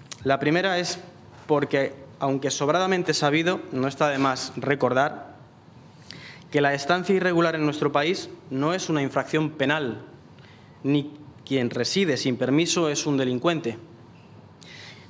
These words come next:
por mucho que la práctica, que la práctica se, se le trate como tal. La estancia irregular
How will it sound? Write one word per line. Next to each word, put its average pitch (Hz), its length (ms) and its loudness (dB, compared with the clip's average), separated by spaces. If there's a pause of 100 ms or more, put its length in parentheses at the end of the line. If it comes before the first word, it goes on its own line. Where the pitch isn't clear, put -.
(400)
por 127 140 2
mucho 175 400 2
que 160 120 2
la 135 180 2
práctica, 175 600 -2 (100)
que 123 80 -4
la 120 100 0
práctica 156 400 -2
se, - 260 -6
se - 160 -6
le 127 120 -2
trate 135 260 0
como 117 200 -2
tal. 101 360 -8
La 139 160 0
estancia 175 560 0
irregular 147 720 0